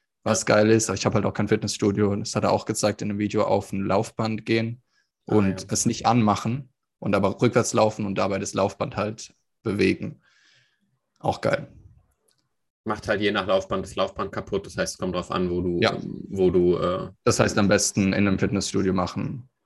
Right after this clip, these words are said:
Speaker 1: ähm, wo man
Speaker 2: Ja.
Speaker 1: sich vielleicht abgemeldet hat oder wo die
Speaker 2: Ja.
Speaker 1: Besitzer scheiße sind oder so.
Speaker 2: Genau, wo die, wo die Trainer, ähm, halt so wenig verdienen, dass es ihnen scheißegal ist, was die Leute machen und dann ist das ja auch egal, was, ne?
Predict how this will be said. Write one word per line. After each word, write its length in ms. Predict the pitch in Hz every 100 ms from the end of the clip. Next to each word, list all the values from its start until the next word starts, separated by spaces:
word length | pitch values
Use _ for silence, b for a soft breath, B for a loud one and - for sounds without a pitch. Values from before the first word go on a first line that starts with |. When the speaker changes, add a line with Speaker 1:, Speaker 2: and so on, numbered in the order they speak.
| _ 120
Speaker 1:
ähm, 500 | 101 98 98 123 - _ _ _ _
wo 120 | 104
man 160 | 95 90
Speaker 2:
Ja. 200 | 90 -
Speaker 1:
sich 200 | - -
vielleicht 220 | - 87 101
abgemeldet 520 | - 95 87 85 -
hat 220 | 110 -
oder 200 | - 95
wo 60 | 98
die 80 |
Speaker 2:
Ja. 60 | 95
Speaker 1:
Besitzer 380 | 95 95 - 98
scheiße 320 | - - -
sind 200 | - 107
oder 200 | 104 110
so. 80 | 123
Speaker 2:
Genau, 320 | 117 104 101
wo 80 | 101
die, 300 | 98 98 95
wo 120 | - 98
die 120 | 95
Trainer, 720 | - 104 104 104 101 101 95
ähm, 160 | 92 95
halt 140 | 98
so 160 | 107 101
wenig 240 | 101 98
verdienen, 320 | 101 95 101
dass 180 | 90 -
es 140 | - 90
ihnen 60 |
scheißegal 500 | 82 92 95 90 92
ist, 160 | 95 -
was 60 |
die 100 | -
Leute 320 | 90 87 87 90
machen 300 | 85 92 90
und 180 | 82
dann 100 | 73
ist 160 | 85 -
das 140 | 95
ja 140 | - -
auch 160 | -
egal, 280 | 90 80 80
was, 240 | - - -
ne? 160 | 104